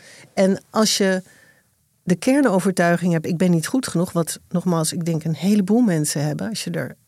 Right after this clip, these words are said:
echt over na gaat denken, dan,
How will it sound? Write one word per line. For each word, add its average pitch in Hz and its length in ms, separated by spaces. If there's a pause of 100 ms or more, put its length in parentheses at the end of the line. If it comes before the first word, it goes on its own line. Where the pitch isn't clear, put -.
(120)
echt - 240
over 165 220
na 160 200
gaat 156 240
denken, 160 380 (600)
dan, 202 340